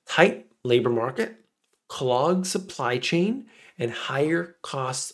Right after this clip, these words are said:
of business. Putting all these things together, that's where we're at today. That summarizes it. And we can take a look here for a moment at the next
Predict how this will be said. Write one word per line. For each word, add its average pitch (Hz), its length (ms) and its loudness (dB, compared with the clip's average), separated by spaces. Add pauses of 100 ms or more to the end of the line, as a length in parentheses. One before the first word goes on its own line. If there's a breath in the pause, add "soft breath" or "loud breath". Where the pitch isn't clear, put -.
of 113 340 -4 (280)
business. - 540 -4 (520 loud breath)
Putting 220 300 8
all 185 200 8
these 170 240 4
things 143 260 -2
together, 120 500 4 (340 loud breath)
that's 160 260 6
where 156 120 6
we're 123 80 2
at 120 200 -2
today. 117 280 0
That 139 340 0
summarizes 117 760 -2
it. 202 260 -2 (340 loud breath)
And 175 380 4 (340)
we 190 220 -2
can 196 260 -2
take 185 220 2
a 202 40 8
look 123 440 0
here 143 540 2
for 214 260 6
a 185 40 6
moment 120 520 2 (520)
at - 460 -4 (300)
the 139 60 -2
next 117 600 -4